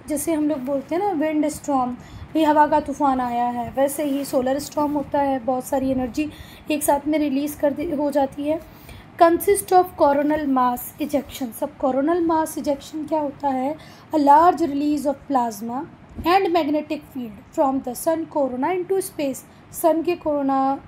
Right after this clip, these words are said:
से स्पेस में बहुत अमाउंट में एनर्जी रिलीज़ हो रही है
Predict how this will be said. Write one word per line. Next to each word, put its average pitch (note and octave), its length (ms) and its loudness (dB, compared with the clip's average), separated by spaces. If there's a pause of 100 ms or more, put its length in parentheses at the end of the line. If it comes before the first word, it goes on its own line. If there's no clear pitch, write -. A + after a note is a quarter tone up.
से C#4 400 -4 (440)
स्पेस E4+ 520 -2
में D#4 260 -4
बहुत D4+ 420 2 (180)
अमाउंट C#4 540 -2
में B3 280 -6 (800)
एनर्जी E4 380 2
रिलीज़ D4+ 480 -2
हो C#4+ 140 2
रही C#4 280 0
है B3+ 300 -2